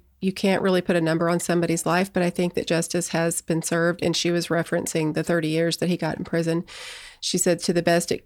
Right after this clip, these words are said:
it could have been, and if anything can come from Haley's death, it is a-, awareness." And so that's what she is wanting to bring, is awareness. And that's what we're trying to do here, is bringing awareness about this issue,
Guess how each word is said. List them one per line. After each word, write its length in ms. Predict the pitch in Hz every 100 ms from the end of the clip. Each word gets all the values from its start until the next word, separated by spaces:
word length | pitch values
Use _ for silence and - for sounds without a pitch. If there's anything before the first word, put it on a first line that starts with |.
| -
it 120 | -
could 180 | - 214
have 160 | 185
been, 300 | - 165 165 165
and 180 | -
if 120 | 170 180
anything 360 | 175 180 170
can 160 | 165 175
come 300 | 190 165 165
from 160 | 170
Haley's 340 | 175 170 170 -
death, 260 | 156 156 -
it 120 | -
is 220 | 170 - -
a-, 180 | 165 165 - - -
awareness." 640 | 180 165 147 - - -
And 120 | 180
so 120 | - 170
that's 280 | 175 175
what 140 | 180 -
she 200 | - 175
is 160 | 180
wanting 220 | 165 160 160
to 80 |
bring, 400 | 165 165 160 160
is 180 | - 170
awareness. 480 | 165 143 147 170 -
And 80 | 160
that's 160 | 160
what 100 | -
we're 100 | -
trying 280 | 175 165 165
to 80 | 175
do 220 | 170 170
here, 360 | 170 170 170 170
is 140 | -
bringing 380 | - 175 170 170
awareness 540 | 165 170 170 165 170
about 360 | 170 160 160 -
this 220 | 170 - -
issue, 560 | 180 - 170 180 175